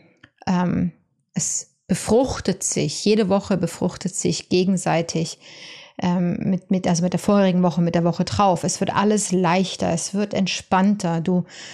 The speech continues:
du hast das Gefühl, dass du die Dinge wieder unter Kontrolle hast. Also es ist Wahnsinn. Ich kann's nur empfehlen und,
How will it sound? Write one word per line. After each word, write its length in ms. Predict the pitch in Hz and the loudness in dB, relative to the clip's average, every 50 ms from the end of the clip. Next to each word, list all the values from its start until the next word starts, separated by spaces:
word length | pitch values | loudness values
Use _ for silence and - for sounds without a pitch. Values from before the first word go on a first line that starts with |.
| - - | -10 -4
du 120 | - 185 151 | 0 2 2
hast 280 | 185 202 - - - | 4 2 2 0 -2
das 200 | - 185 - - | -2 -2 -2 0
Gefühl, 460 | - 156 - - - 226 226 240 240 214 | -2 -4 -2 0 2 2 4 4 4 2
dass 180 | 185 170 - | 0 0 -2
du 100 | - 190 | -2 -2
die 120 | 160 160 175 | -2 0 0
Dinge 240 | 196 196 208 202 | 2 2 4 4
wieder 200 | 175 190 175 175 | 4 2 2 2
unter 160 | 175 170 - 160 | 0 0 -2 -4
Kontrolle 640 | - - 190 175 165 - - 196 208 208 208 190 | -4 -2 0 0 -2 -2 0 2 4 4 4 4
hast. 260 | 175 180 175 - - - | 2 2 0 0 0 0
Also 140 | 160 175 | 0 2
es 120 | 196 185 185 | 2 2 2
ist 180 | 202 - - | 2 0 2
Wahnsinn. 400 | 190 180 185 196 202 160 156 - - - - | 2 4 4 4 4 2 0 -2 -4 -4 -2
Ich 140 | 208 208 - | -2 0 2
kann's 300 | - 233 240 226 - 220 | 2 2 2 2 2 2
nur 80 | 202 | 2
empfehlen 540 | 190 185 - - 214 214 214 214 196 185 - - _ _ _ _ _ _ _ _ _ _ _ - - - - - | 2 2 2 2 4 4 6 4 4 2 0 -6 _ _ _ _ _ _ _ _ _ _ _ -20 -18 -18 -8 0
und, 340 | - 214 190 185 180 - | 2 4 6 6 4 2